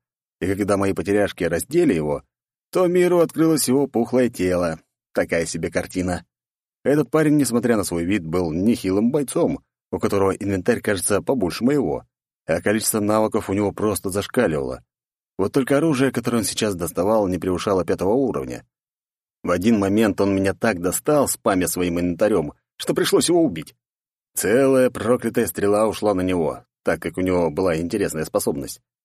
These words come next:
Все, что попадало в его тело, рассыпалось в песок. Наверное, я стрел двадцать потерял, пока плюнул на все и запустил проклятую. Вот ее он уже не смог распылить.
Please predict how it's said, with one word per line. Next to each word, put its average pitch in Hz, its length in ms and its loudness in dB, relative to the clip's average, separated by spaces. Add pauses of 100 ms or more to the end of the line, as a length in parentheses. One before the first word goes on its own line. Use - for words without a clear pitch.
(120)
Все, 104 200 0
что 85 160 -4
попадало 85 440 0
в - 20 -4
его 82 200 0
тело, 90 380 0 (240)
рассыпалось 113 560 0
в - 40 -20
песок. - 360 -4 (640)
Наверное, 151 500 4
я 147 140 2
стрел 139 400 0
двадцать 101 480 -4
потерял, 104 400 -2
пока 90 220 -2
плюнул 98 440 0
на 85 120 0
все 123 200 0
и 95 60 4
запустил 85 420 -2
проклятую. 73 640 -4 (500)
Вот 107 220 2
ее 160 300 4
он 160 160 2
уже 139 160 2
не 147 80 2
смог 87 340 -2
распылить. 82 540 -6